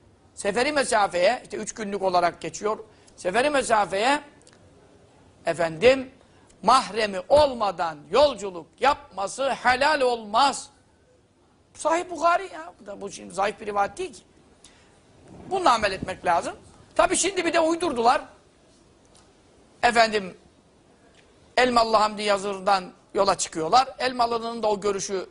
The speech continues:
yanlıştır. Uçak gibi bir vasıtayla gidersen üç günlük mesafe de olsa üç saatte gidildiği için mesela seferi olmaz. Elmalılı Hamdi Yazır'ın bu görüşü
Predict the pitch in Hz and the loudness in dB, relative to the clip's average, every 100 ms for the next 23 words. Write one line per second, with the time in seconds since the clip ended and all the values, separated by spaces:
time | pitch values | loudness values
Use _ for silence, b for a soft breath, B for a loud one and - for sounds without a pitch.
0 | - 185 185 160 190 202 - _ _ _ | 2 2 2 -8 -10 -14 -20 _ _ _
1 | _ _ _ _ b b b b b _ | _ _ _ _ b b b b b _
2 | _ - 254 302 269 254 220 185 - - | _ -6 2 4 2 -4 0 0 -2 -14
3 | _ _ - 190 240 220 233 220 208 226 | _ _ -14 -4 -2 4 4 2 0 0
4 | 220 185 190 285 277 - 226 - _ _ | 0 -2 0 0 2 0 -2 -2 _ _
5 | _ _ - 285 - 247 247 240 226 233 | _ _ -2 -2 -2 -6 -6 -4 0 2
6 | 226 240 208 185 - 330 320 - _ _ | 2 0 -2 -2 0 0 -2 -10 _ _
7 | 294 - 254 226 226 233 220 214 220 233 | -4 2 4 4 2 -4 -4 -8 -8 -6
8 | 185 240 349 - _ _ _ _ - - | -4 -4 -4 -8 _ _ _ _ 0 2
9 | 180 180 294 339 - - 269 220 233 302 | 2 4 4 2 -4 0 2 2 4 6
10 | 285 285 247 - - _ _ _ _ _ | 4 2 0 -2 -16 _ _ _ _ _
11 | _ _ _ _ _ - 269 262 254 240 | _ _ _ _ _ 0 2 2 0 2
12 | 226 240 226 220 202 202 208 208 202 170 | 2 0 -2 -4 -4 -10 -10 -6 -6 -4
13 | 165 | -8